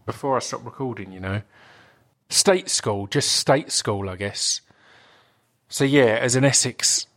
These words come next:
st-, st-, state school kid, it's fascinating to hear Moose's journey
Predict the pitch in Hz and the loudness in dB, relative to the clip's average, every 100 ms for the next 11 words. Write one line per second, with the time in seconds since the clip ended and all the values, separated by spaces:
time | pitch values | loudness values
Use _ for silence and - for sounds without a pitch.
0 | _ - - _ - - - 131 131 - | _ -2 -2 _ -12 -12 0 0 0 -4
1 | - - - _ - 131 139 - 113 98 | -10 -12 -20 _ 2 2 2 0 0 -2
2 | - 110 101 - - _ _ _ 120 - | -4 -6 -6 -8 -14 _ _ _ -12 -10
3 | - - - 127 - 123 107 110 104 101 | -10 -14 -2 0 2 4 4 4 0 0
4 | 104 104 104 - 104 - 110 101 101 98 | 2 4 2 2 0 2 4 4 4 0